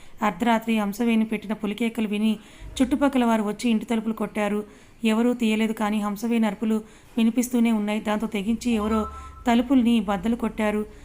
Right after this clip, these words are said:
ఆ నీచుడు వెనక తలుపులు వేసుకుని అప్పటికే పారిపోయాడు. కానీ ఆ చిన్నారి హంసవేణి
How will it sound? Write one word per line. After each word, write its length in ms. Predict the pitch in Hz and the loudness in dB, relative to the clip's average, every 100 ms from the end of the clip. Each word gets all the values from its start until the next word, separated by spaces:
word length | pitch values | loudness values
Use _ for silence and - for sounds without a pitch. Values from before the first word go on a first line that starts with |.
| - - | -18 -2
ఆ 100 | 220 | 0
నీచుడు 400 | 214 226 233 247 | 2 2 2 0
వెనక 460 | 214 208 208 220 208 - - - | 0 -2 0 0 0 -6 -20 -2
తలుపులు 300 | 240 240 269 | 2 2 4
వేసుకుని 640 | 269 226 220 - 208 220 202 - - - | 4 2 0 -2 2 2 0 -10 -6 -6
అప్పటికే 580 | 208 254 254 226 226 - - | 0 0 2 2 2 -2 -2
పారిపోయాడు. 560 | 208 220 226 214 214 | 0 0 0 0 0
కానీ 360 | 214 208 202 220 | 0 -2 2 2
ఆ 80 | 208 | 0
చిన్నారి 580 | 202 208 220 220 220 208 - - - | -2 -2 2 2 0 -2 -8 -20 -2
హంసవేణి 760 | 233 240 269 269 240 233 226 | 2 4 4 6 6 6 4